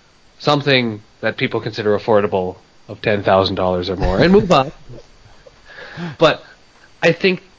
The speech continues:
Speaker 1: to get into autocross, and you can still be competitive. Like, I'm, I think you, when you brought your Civic out, I don't remember you being even in the bottom half of the pack, and you had a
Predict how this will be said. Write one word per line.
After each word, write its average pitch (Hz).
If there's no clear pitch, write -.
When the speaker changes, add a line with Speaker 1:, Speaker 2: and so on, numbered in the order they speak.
Speaker 1:
to 147
get 156
into 151
autocross, 120
and 180
you 233
can 262
still 233
be 208
competitive. 156
Like, 156
I'm, 165
I 160
think 254
you, 202
when 180
you 214
brought 240
your 208
Civic 208
out, 110
I 147
don't 262
remember 196
you 190
being 160
even 185
in 175
the 139
bottom 143
half 147
of 131
the 113
pack, 151
and 113
you 196
had 202
a 131